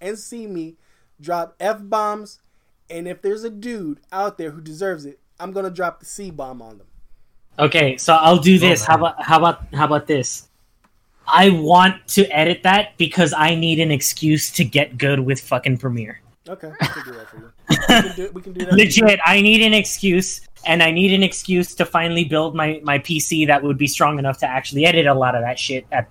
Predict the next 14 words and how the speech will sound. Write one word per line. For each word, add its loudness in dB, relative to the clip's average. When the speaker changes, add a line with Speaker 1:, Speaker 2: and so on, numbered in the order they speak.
Speaker 2:
at 2
the 0
way 0
I 4
want. 0
Speaker 1:
Okay, -20
we'll -12
do -12
that. -14
We'll -14
do -16
that -18
for -20
you. -20